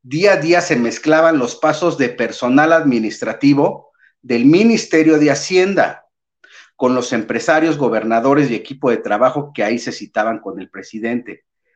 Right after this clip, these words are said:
Más o menos esos trabajadores ascendían a setecientas personas, mi querido Evodio. Setecientas personas, más, más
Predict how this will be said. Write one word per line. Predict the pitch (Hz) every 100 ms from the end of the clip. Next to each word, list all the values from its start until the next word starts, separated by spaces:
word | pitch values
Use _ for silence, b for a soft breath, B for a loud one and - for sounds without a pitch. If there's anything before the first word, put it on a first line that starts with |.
| _ _ _
Más | 117 139 170
o | 196
menos | 165 151 156
esos | 156 151
trabajadores | 147 123 107 110 110 127 127
ascendían | - 107 104 120 127
a | 123
setecientas | - - 113 120 120 - 160 160 156 160 151
personas, | - 123 - 143 135 120 -
mi | 107
querido | 104 101 98
Evodio. | 95 85 80 76 _ _ _ _ _ _ _
Setecientas | - 117 120 - 147 170
personas, | 127 - 151 135 -
más, | 160 180 226 285 359 - - - _ _ _ _ -
más | 151 190 302 - -